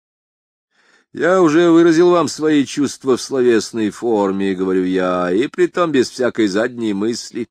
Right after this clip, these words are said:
Тасуя карты после первой сдачи, я, как бы невзначай, спрашиваю Огдена, откуда он. «Я, — говорит Огден, — я с Миссисипи.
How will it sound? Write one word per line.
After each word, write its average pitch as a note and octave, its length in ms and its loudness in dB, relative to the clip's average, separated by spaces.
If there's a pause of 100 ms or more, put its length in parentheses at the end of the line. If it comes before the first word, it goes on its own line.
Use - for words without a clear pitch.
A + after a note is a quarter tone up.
(1600)
Тасуя F3 600 2
карты G3 420 -4
после A#2 340 -4
первой G#2+ 400 0
сдачи, G2 540 -4
я, G#2 320 -6
как A#2 240 -8
бы G#2+ 100 0
невзначай, A2 680 -4
спрашиваю G2+ 760 -6
Огдена, G#2+ 380 -6
откуда G#2+ 500 -6
он. F#2+ 200 -4 (640)
«Я, — A3 480 0
говорит G3+ 300 -4
Огден, — G3 460 -2 (600)
я D#3 340 -2
с - 200 -12
Миссисипи. F3+ 960 -6